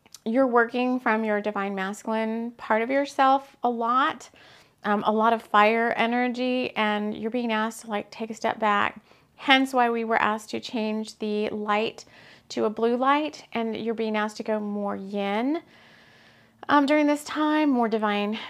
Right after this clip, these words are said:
feminine, check in with your, you know, your intuition, do something like, um, a shamanic journey or,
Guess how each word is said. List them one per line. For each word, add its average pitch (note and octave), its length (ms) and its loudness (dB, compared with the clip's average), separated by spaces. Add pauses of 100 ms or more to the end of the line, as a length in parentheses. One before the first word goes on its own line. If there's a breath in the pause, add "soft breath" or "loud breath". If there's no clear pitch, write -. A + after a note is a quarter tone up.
(120)
feminine, D4+ 640 0 (220 loud breath)
check - 320 -10
in G#3 200 -4
with G#3 240 -10
your, G3+ 460 -2 (840 soft breath)
you G#3+ 120 -8
know, G#3 100 -6
your G3+ 180 -8
intuition, A#3 1300 -4 (720 loud breath)
do A3 160 -2
something G#3 560 -4
like, F#3+ 640 -8
um, F#3+ 520 -8
a - 60 -6
shamanic F#3 640 -8
journey B3 920 0
or, F#3+ 640 -6